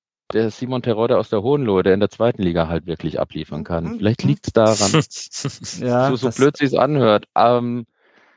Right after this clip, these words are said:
Speaker 1: ich glaube nicht, <laughs> dass, dass wir ihn bezahlen können noch einmal, noch ein Jahr.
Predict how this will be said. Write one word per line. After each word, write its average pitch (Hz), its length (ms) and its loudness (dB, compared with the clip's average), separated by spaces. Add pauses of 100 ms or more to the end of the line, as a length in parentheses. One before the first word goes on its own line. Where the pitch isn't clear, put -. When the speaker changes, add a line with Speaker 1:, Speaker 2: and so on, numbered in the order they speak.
(800)
Speaker 1:
ich 143 140 -10
glaube 143 260 2
nicht, 165 200 0
<laughs> - 0 -
dass, 147 100 2 (180)
dass 127 320 0
wir 127 180 0
ihn 113 260 -6
bezahlen 107 640 2
können 139 360 -2
noch 147 200 -6
einmal, 139 580 0
noch 135 160 -4
ein 131 260 0
Jahr. 131 380 0